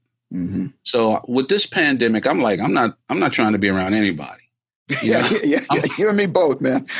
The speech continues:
Speaker 1: I'm actually enjoying being, being by myself.
Speaker 2: I'm actually loving it.
Speaker 1: Uh-huh.
Speaker 2: But my kids are feeling it so hard. They wanted to get out there 'cause these five teenagers in Tennessee, these five teenagers have been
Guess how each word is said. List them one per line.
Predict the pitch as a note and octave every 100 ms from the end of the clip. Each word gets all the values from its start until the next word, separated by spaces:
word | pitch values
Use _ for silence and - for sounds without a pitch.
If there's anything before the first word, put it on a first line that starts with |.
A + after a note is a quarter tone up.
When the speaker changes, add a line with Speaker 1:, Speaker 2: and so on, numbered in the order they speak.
| -
Speaker 1:
I'm | - F#3+
actually | D#3 F#3+ F3+ D#3+
enjoying | D#3 C3 E3 D3 B2+
being, | C3+ B2+ B2 - - -
being | C3+ B2+
by | A#2+ B2+
myself. | B2 - - - -
Speaker 2:
I'm | C3 -
actually | C3+ A#2+ G#2 A2+
loving | D3+ C3 G#2+
it. | D#2+ -
Speaker 1:
Uh-huh. | G2+ A#2+ A#2+ C3+
Speaker 2:
But | E3
my | D#3+
kids | D#3 - A#3 A3
are | C#3+
feeling | - - F3 D3 A2+
it | -
so | - - D3+ C3+ C#3 C3 B2+ _ _ _ _ -
hard. | C3 A2+ F2+ - - _
They | D3+ F#3
wanted | F3+ D#3+ C#3+ A2+
to |
get | G#2 A#2+
out | A#2+ A2+
there | G2+ F2 D#2 -
'cause | A2+ A2+
these | B2+
five | - C#3 D3 D3
teenagers | - D3+ B2 G2+ F2+ F2 -
in | G#2+
Tennessee, | G2 A#2 G#2 - G#2
these | A2+
five | - B2+ B2
teenagers | - C3 A2+ F#2
have | G#2 G2
been | G#2+ G#2